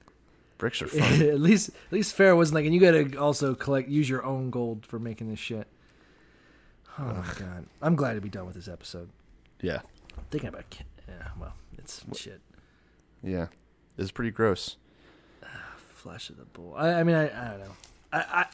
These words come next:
Speaker 2: I was, as I'm, I'm sitting in my brand new hammock I just built today.
Speaker 1: Mm.
Speaker 2: And I was
Speaker 1: I knew it
Speaker 2: catching
Speaker 1: was
Speaker 2: up
Speaker 1: gonna
Speaker 2: on
Speaker 1: come
Speaker 2: my
Speaker 1: up. I
Speaker 2: Yeah,
Speaker 1: knew it.
Speaker 2: you knew. I built a hammock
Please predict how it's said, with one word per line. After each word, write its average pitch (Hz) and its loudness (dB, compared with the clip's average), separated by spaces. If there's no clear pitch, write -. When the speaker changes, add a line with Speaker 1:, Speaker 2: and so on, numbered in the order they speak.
Speaker 2:
I - 10
was, 185 8
as 165 4
I'm, 160 2
I'm 160 0
sitting 233 4
in 190 6
my 151 4
brand 143 4
new 131 -2
hammock 131 0
I 104 -6
just 98 -12
built 107 -6
today. 110 -8
Speaker 1:
Mm. 101 0
Speaker 2:
And 127 -4
I 120 -4
was 117 -4
Speaker 1:
I 131 2
knew 165 2
it - 4
Speaker 2:
catching 214 4
Speaker 1:
was 113 2
Speaker 2:
up 127 -2
Speaker 1:
gonna 98 0
Speaker 2:
on 113 -4
Speaker 1:
come 87 -4
Speaker 2:
my 82 -2
Speaker 1:
up. 82 -4
I 165 2
Speaker 2:
Yeah, 160 2
Speaker 1:
knew - 0
it. 170 2
Speaker 2:
you 175 6
knew. 156 4
I 135 2
built 160 0
a 247 0
hammock 214 -6